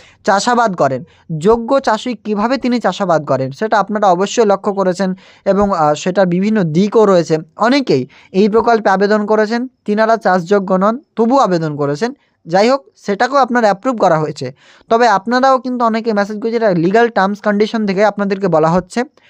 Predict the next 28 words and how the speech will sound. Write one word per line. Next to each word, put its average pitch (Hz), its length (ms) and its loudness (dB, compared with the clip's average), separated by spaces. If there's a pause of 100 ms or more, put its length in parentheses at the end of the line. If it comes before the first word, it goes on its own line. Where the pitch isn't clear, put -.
(300)
যে 170 400 -2
এ-, 208 60 -8 (580)
এই 240 220 2
প্রকল্পে 190 580 0 (340)
ক্ষতি 233 380 0
হলেই 202 340 4
আপনি 226 220 0
ফসলের 208 360 -2
ক্ষতিপূরণ 160 500 0
পাবেন। 127 280 -2 (300)
এই 254 280 0
কথাটা 202 360 0
আপনি 185 360 0
আপনার 202 300 0 (140)
মাথায় 151 440 -2
ঢুকিয়ে 190 320 0
নিন। 170 200 0 (400)
ফসলের 294 440 0
ক্ষতিপূরণ, 247 760 0
আহ, 156 140 0
ক্ষতি 208 320 -4
তখনই 226 380 0
পাবেন 196 360 0 (300)
যখন 208 320 0
আপনার 226 320 0
ক্ষতি 240 360 0
হবে 202 260 2
এবং 254 220 0